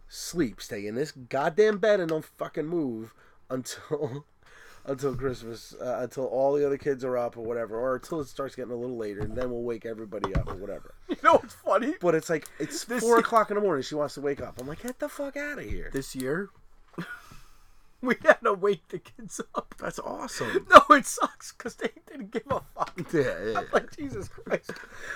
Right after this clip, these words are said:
Speaker 2: I was like, "It's Christmas." I'm like, "You guys getting up?
Speaker 1: Look.
Speaker 2: It's Christmas." <laughs> And they're like, "Ugh." And they're twelve and ten.
Speaker 1: Yeah.
Speaker 2: And they're doing that at twelve and ten. Usually it's fucking, you know?
Speaker 1: Yeah.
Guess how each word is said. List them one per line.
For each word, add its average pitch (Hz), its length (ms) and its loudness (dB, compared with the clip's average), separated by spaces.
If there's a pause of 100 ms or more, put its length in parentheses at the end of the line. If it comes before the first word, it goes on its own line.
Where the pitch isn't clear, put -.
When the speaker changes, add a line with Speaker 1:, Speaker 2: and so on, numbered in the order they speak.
(120)
Speaker 2:
I 269 40 12
was 262 100 6
like, 254 100 0
"It's 240 160 -6
Christmas." 247 460 -4
I'm 202 160 -4
like, 190 240 -4 (1160)
"You - 80 -20
guys 170 240 6
getting 220 240 4
up? 285 320 12
Speaker 1:
Look. 165 360 0
Speaker 2:
It's - 200 -14
Christmas." 262 880 0
<laughs> 1077 60 -8 (560)
And 196 120 2
they're 180 100 4
like, - 160 0
"Ugh." 143 1120 -4 (520)
And 202 80 -6
they're 359 120 0
twelve 403 380 -2
and 330 140 -2
ten. 320 640 8
Speaker 1:
Yeah. 117 380 0
Speaker 2:
And 277 100 -2
they're 403 80 4
doing 370 220 2
that 359 160 6
at 302 80 -6
twelve 330 240 -6
and 359 100 -10
ten. 330 460 -2
Usually 311 380 -2
it's 269 120 -10
fucking, 311 560 0 (760)
you 180 140 4
know? 220 320 6
Speaker 1:
Yeah. 208 280 -2